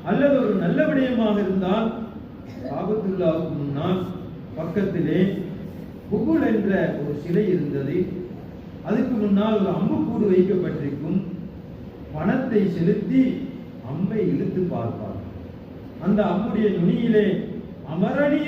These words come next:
ரப்பி", என்ற ரப்பு ஏவிருக்கிறான் என்றால் அந்த விடயத்தை செய்வார்கள். "நஹானி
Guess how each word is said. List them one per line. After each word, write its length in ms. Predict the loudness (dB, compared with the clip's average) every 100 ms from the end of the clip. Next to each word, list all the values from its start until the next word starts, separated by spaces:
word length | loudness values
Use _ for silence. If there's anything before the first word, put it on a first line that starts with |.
| 2
ரப்பி", 380 | 0 2 4 6 4 0 -4 -10 -12 -10 -2
என்ற 160 | 2 4 2
ரப்பு 300 | -2 -2 2 4
ஏவிருக்கிறான் 640 | 4 4 0 0 0 0 -2
என்றால் 460 | -2 0 0 0 -2 -4 -10 -12 -14 -8
அந்த 200 | -2 2
விடயத்தை 600 | 2 4 4 4 2 0 -2 -4 -8 -10
செய்வார்கள். 640 | -6 -2 -2 -2 -4 -6 -8 -10 -12 -12 -14 -14 -14 -12 -6
"நஹானி 500 | 2 4 4 4